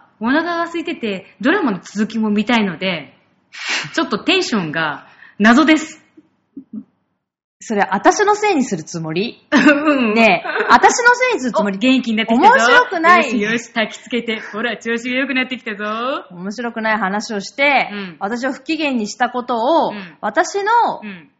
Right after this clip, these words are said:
Speaker 2: 機嫌のせいにするっていう、それ。
Speaker 1: ああ、よくわかったね。
Speaker 2: うん。
Speaker 1: うん、さすがさおちゃんだ。
Speaker 2: ほんとひどい女だよね。
Speaker 1: <laughs>
Speaker 2: 私は悪くないです、みたいな。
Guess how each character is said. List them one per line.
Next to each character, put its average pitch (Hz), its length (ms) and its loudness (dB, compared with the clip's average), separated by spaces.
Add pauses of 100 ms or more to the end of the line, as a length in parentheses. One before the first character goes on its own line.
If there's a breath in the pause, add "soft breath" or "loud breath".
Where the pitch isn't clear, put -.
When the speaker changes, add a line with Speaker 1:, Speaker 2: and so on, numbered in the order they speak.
Speaker 2:
機 254 140 -4
嫌 359 280 0
の 381 120 0
せ 381 200 -2
い 339 40 -4
に 233 100 -2
す - 160 -8
る 214 100 -4
っ - 40 -6
て - 240 -12
い 170 140 -6
う、 156 60 -10
そ 185 160 -12
れ。 170 340 -6 (840)
Speaker 1:
あ 208 240 -2
あ、 - 80 -4
よ 339 140 6
く 370 60 2
わ 302 120 6
か 269 100 2
っ 262 80 -2
た 220 100 -2
ね。 202 320 -2
Speaker 2:
う 180 640 -4
ん。 175 120 -8
Speaker 1:
う 165 40 -12
ん、 156 40 -18
さ 185 160 -10
す 190 180 -12
が 190 120 -6
さ 196 140 -10
お 175 60 -10
ち - 100 -18
ゃ 151 60 -14
ん 139 80 -16
だ。 135 240 -20
Speaker 2:
ほ 254 100 -6
ん 381 60 -10
と 453 80 -8
ひ 403 160 -4
ど 403 100 0
い 349 40 0
女 196 280 0
だ 170 120 -2
よ 147 60 -6
ね。 180 340 2 (160)
Speaker 1:
<laughs> - 180 -12
Speaker 2:
私 359 400 0
は 403 100 10
悪 392 240 4
く 349 140 -6
な 285 160 -2
い 254 180 -8
で 277 560 0
す、 247 180 -14
み 170 120 -12
た 156 140 -10
い 147 80 -12
な。 139 280 -12